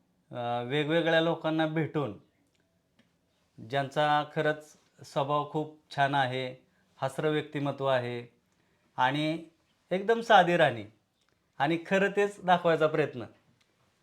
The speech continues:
ज्यांनी केला, अशी व्यक्ती आपल्यासोबत आहेत,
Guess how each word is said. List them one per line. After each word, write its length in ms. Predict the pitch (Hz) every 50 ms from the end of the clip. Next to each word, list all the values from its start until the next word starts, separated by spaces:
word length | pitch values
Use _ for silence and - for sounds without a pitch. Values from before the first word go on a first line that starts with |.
| _ _ _ _ - 120
ज्यांनी 260 | 143 147 160 170 165
केला, 340 | - 175 135 - 135 120 - - - - - - -
अशी 280 | 123 139 139 - - 180
व्यक्ती 320 | 180 175 175 - - 170
आपल्यासोबत 640 | 165 160 160 160 160 156 - 160 156 147 151 143 147
आहेत, 220 | 139 139 139 151